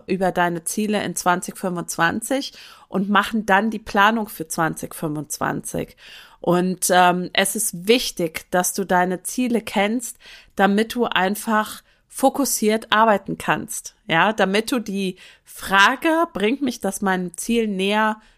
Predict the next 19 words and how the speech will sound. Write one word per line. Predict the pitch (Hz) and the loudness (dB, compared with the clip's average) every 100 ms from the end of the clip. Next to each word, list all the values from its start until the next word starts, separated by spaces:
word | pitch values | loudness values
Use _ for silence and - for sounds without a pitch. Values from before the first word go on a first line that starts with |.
| _ | _
klar | - 190 185 | 2 2 4
beantworten | 180 160 151 151 - - | 2 0 0 -6 -8 -12
kannst. | - 202 226 - - _ _ - | -6 -6 -6 -10 -12 _ _ -2
Also, | 175 165 - - _ _ _ _ - | 0 2 -2 -10 _ _ _ _ -4
Tipp | - - | 0 0
Nummer | 285 247 220 220 | 2 6 4 4
zehn, | - 220 220 226 | 2 4 4 0
die | 165 | -4
Fragemethode | - 196 233 254 240 226 240 220 220 214 | 2 4 4 2 -2 -2 0 0 2 2
mit | 196 190 | 0 -2
dem | 175 165 | -6 -4
Zusatztipp, | - 226 208 196 - 202 175 - | -2 2 0 0 -6 -6 -6 -2
komm | 202 190 | 0 0
in | 196 | 0
meinen, | 165 165 165 - - - _ - | 0 -2 -6 -10 -20 -20 _ 0
ähm, | 180 175 170 170 - - | 4 4 4 0 -6 -6
Jahresplanungsworkshop | 202 208 269 302 - 247 226 226 214 214 - 226 | 4 4 4 0 4 4 4 -2 0 0 0 -2
zwanzig | - 196 185 - | 0 0 0 -4
fünfundzwanzig. | 196 180 165 - 220 320 311 302 | -6 -6 -4 2 2 2 -2 -2